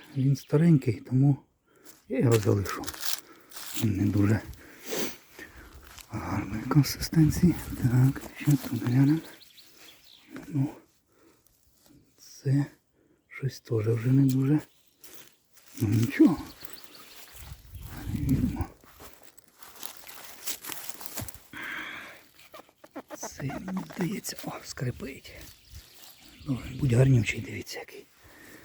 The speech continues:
Дивіться, який просто класний.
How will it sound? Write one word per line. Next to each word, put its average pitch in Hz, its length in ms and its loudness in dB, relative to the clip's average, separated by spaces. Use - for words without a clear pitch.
Дивіться, - 460 -4
який - 240 -16
просто - 680 -16
класний. - 640 -20